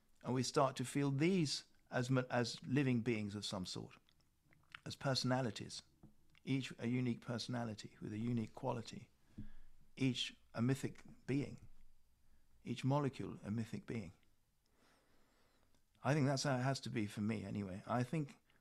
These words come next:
I think our culture needs to go back in that direction. Descartes and whatnot, they, they took us too far. As Jung said, we needed to have some separation from the unconscious, he calls it the unconscious, or from the original participation.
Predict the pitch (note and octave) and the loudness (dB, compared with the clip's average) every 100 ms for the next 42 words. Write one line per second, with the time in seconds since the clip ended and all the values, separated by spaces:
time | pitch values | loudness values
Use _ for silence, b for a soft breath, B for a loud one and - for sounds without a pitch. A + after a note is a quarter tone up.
0 | _ C3 C3+ F3 E3 C#3+ - E3 D#3 C3 | _ 0 4 4 6 4 6 6 6 4
1 | C3+ C3+ D3 C#3+ B2+ B2+ C#3+ C#3 C3+ B2 | 4 0 -2 0 2 4 2 4 4 4
2 | B2 A#2+ A2 G#2+ - - G#2 - b b | 2 0 0 0 -4 -10 -12 -14 b b
3 | b b C3+ D#3 D#3 C#3+ C3 B2+ A2+ A2 | b b 4 4 6 4 4 0 0 2
4 | B2 C3 A#2 - - b b b B2+ C3+ | 0 2 2 0 -4 b b b 0 0
5 | D3+ b b b C3 D3 E3 D3+ - D3+ | -2 b b b 2 4 2 2 4 4
6 | - D3+ C3+ C3 D3+ F3+ D3+ C#3 G#2+ B | 8 8 8 6 8 6 6 4 2 B
7 | B B - D#3+ D#3+ F#3 F3 D3 C#3 C#3+ | B B 6 8 8 8 8 6 6 4
8 | C3 C#3 B2+ - B2+ B2+ C3 B2 A2 B2+ | 6 4 6 4 4 6 6 4 2 4
9 | A#2 A#2+ A#2 A2+ C#3 B2 A#2 - A#2+ A#2+ | 4 6 4 2 2 2 -2 -4 -2 0
10 | A2 A#2 A2 A2+ A2+ A2+ G2 A2+ A2+ A2 | 0 0 -2 -2 0 -2 -2 -2 -2 2
11 | B2+ B2 B2 C#3+ B2+ B2 A#2 A#2+ A2+ A2 | 4 6 6 6 6 2 4 2 0 -4
12 | A2+ A2+ A2 A2+ | -4 -4 -4 -6